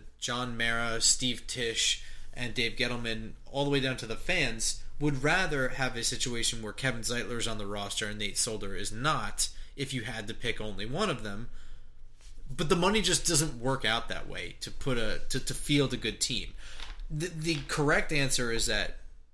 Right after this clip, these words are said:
both of them you should be probably trying to upgrade this year or next year anyway.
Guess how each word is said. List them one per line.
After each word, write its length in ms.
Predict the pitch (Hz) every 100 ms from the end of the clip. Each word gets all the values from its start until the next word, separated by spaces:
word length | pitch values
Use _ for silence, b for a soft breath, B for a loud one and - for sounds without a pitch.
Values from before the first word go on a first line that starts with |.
| - - - -
both 280 | 165 220 208
of 100 | 143
them 240 | 143 135
you 180 | 117 131
should 240 | 123 135 127
be 120 | 127
probably 560 | - 156 156 147 135
trying 340 | 127 - 127 120
to 160 | 120
upgrade 540 | 135 - 131 120 117 113
this 220 | 123 113
year 180 | 120 107
or 40 | 110
next 320 | 107 - -
year 200 | 101 - -
anyway. 480 | 143 131 98 - -